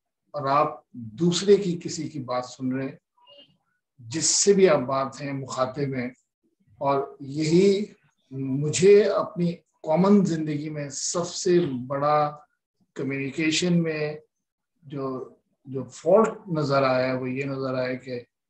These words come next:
चाहे वो मैं हूँ या कोई और, शायद, शायद ऐसा होता है कि हम में बहुत कम लोगों की आदत होती है कि वो बहुत इन्हें से सुन सकें या listening कर सकें।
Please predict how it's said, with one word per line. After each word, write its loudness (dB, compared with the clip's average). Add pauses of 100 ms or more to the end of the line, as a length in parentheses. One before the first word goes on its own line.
(160)
चाहे 2
वो 2
मैं 2
हूँ 4
या 4
कोई 2
और, -2 (500)
शायद, -2 (220)
शायद -6
ऐसा -6
होता -4
है -6
कि -10 (300)
हम -4
में 0
बहुत 2
कम 2
लोगों -2
की -10
आदत -4
होती -10
है -4
कि -8
वो -2
बहुत -4
इन्हें -4
से -6
सुन -12
सकें -6
या -6 (260)
listening -2
कर -10
सकें। -14